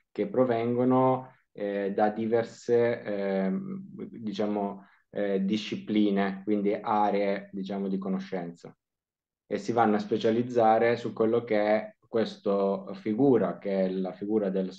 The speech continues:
del docente di sostegno che accompagna le classi dove c'è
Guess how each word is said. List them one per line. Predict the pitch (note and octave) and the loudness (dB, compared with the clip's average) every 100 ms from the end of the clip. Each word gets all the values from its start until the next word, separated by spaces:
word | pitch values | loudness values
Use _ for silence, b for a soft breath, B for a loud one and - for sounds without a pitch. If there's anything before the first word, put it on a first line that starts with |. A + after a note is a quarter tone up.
| G#2+ G2+ | -10 -4
del | G2 G2 | -2 0
docente | G2+ G2 A2+ G#2+ | 0 2 0 0
di | G2 G#2 | -2 -2
sostegno | D3+ D3 - F#2+ G2 G2 | -2 -4 -2 0 0 0
che | A2+ | 0
accompagna | G#2+ - B2 A#2+ A#2 F#2+ F#2+ G2+ | -2 0 -2 0 0 2 0 0
le | G#2+ B2+ | -2 -2
classi | A2 F#2+ F#2+ - | -4 -4 -6 -4
dove | A#2 A2+ A2 | 0 2 0
c'è | A2 A2 G2 F#2+ | -2 0 0 -2